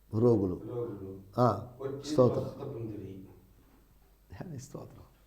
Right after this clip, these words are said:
Speaker 1: అది హీలింగ్ క్రూసేడ్ కాదు, కానీ సువార్త ప్రకటించడం ద్వారా, ఒక సూచక్రియ జరగడం ద్వారా అనేకులు కూడా, మాకు కూడా జరుగుతుంది. పొప్లి తండ్రికి దేవుడు చేసినప్పుడు మాకెందుకు చేయడండి అని భావించారు.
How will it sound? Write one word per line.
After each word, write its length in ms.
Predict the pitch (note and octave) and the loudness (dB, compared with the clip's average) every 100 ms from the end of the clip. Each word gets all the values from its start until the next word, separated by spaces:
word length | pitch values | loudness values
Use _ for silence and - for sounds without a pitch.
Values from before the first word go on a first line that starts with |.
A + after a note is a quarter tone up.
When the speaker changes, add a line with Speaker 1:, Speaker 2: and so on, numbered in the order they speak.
| _ _ - - | _ _ -20 4
Speaker 1:
అది 140 | E3 G#3 | 12 12
హీలింగ్ 380 | G3 C#4 D4+ | 12 12 10
క్రూసేడ్ 440 | C4+ C#4 C#4 C4+ G3 | 10 12 12 12 12
కాదు, 440 | F#3 G3 C#3+ A#2+ - | 12 12 12 8 10
కానీ 680 | D#3+ E3+ F3 A#3+ B3+ - - - - - - - - | 12 12 12 12 10 2 -10 -18 -20 -20 -20 -20 -4
సువార్త 600 | - F#3 C4 C#4+ C#4+ C4+ | 12 12 12 12 12 12
ప్రకటించడం 680 | A#3 F#3+ A3 A#3+ B3 B3+ | 12 12 12 12 12 12
ద్వారా, 340 | B3 A#3 A3 B3 | 12 12 12 12
ఒక 280 | A#3+ G3+ D#3+ | 12 12 12
సూచక్రియ 580 | G3 G#3 G#3+ G#3+ G#3 | 10 10 6 12 12
జరగడం 520 | F#3 E3 E3 F3 F3+ F3 | 12 12 12 10 8 6
ద్వారా 400 | F3+ F3+ C3 - - D3 | 6 6 4 0 -2 2
అనేకులు 400 | D3+ F3+ F3+ F#3 | 6 6 4 2
కూడా, 160 | G3 | 4
మాకు 220 | D#3+ G#3 | 10 10
కూడా 120 | A3+ B3 | 10 12
జరుగుతుంది. 680 | B3+ C4 B3+ G3+ A#2+ - - - - - - - - - - - - - - - - - | 12 12 8 6 4 0 -14 -20 -20 -20 -20 -20 -20 -20 -20 -20 -18 -20 -20 -20 -20 12
పొప్లి 380 | G3 F#3+ C4 C#4+ | 12 12 12 12
తండ్రికి 540 | C#4+ C4 B3+ C4+ C4+ | 12 12 12 12 12
దేవుడు 360 | C4 A#3+ C4 C4+ | 12 12 12 12
చేసినప్పుడు 500 | B3 A#3+ G3 A#3+ C4+ | 12 10 10 12 12
మాకెందుకు 480 | B3+ A3 G3+ A3+ B3+ | 12 12 12 12 12
చేయడండి 720 | G#3 G3+ F3+ C#3+ D#3 E3+ - - - - - - - - - | 12 12 12 12 8 8 -2 -12 -20 -20 -20 -20 -20 -20 4
అని 100 | D3+ | 6
భావించారు. 560 | C#3 B2 G2+ E2+ - | 10 8 6 -4 -10